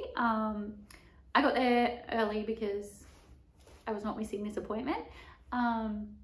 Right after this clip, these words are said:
the security was very strict. I had to turn my phone off. They took my phone, my handbag.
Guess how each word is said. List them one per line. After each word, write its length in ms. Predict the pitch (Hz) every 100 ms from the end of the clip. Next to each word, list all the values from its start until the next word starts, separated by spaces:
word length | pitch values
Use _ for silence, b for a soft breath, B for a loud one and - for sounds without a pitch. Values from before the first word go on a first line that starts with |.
| - - - - - - -
the 80 | 247
security 460 | 247 226 269 247 247
was 140 | 247
very 280 | 226 226 233
strict. 360 | - 233 220
I 80 | 220
had 200 | 214 208
to 140 | - 220
turn 180 | 240 226
my 140 | 226
phone 240 | 220 220
off. 160 | 202 202
They 160 | 208 214
took 200 | 220 220
my 140 | 202 202
phone, 240 | 202 196
my 80 | 196
handbag. 640 | 196 208 190 196 190 185